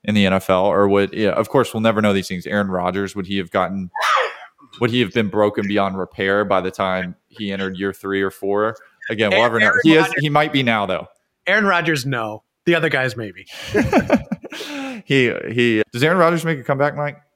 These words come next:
Speaker 2: Aaron Rodgers says he's gonna come back for the playoffs. So what if the Jets aren't in the playoffs? Look, you know, I'm a believer in Aaron
Speaker 1: He should
Speaker 2: Rodgers.
Speaker 1: sign with, like, the forty-niners or something.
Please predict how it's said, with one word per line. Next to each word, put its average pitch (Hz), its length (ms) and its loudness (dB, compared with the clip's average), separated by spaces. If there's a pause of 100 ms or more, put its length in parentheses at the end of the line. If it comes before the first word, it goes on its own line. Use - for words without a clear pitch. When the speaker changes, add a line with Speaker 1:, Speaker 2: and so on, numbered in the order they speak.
(480)
Speaker 2:
Aaron 147 200 2
Rodgers 160 300 2
says 156 160 0
he's 143 100 -2
gonna 143 160 0
come 147 160 -2
back 151 220 -2
for 151 60 0
the 135 80 -4
playoffs. 117 480 -2
So 123 640 -4 (420)
what 135 140 -4
if 139 60 -4
the 151 80 -2
Jets 147 260 0
aren't 143 180 2
in 139 60 0
the 131 80 -2
playoffs? 110 520 -6 (180)
Look, 170 280 2
you 208 80 2
know, 190 180 4
I'm 160 200 0
a 151 60 0
believer 123 400 0
in 117 60 0
Aaron 117 120 0
Speaker 1:
He 131 60 2
should 120 120 2
Speaker 2:
Rodgers. 120 220 -2
Speaker 1:
sign 110 360 2
with, 107 220 -2
like, 95 180 -2
the 98 80 -8
forty-niners 90 840 -6
or - 80 -12
something. 87 360 -10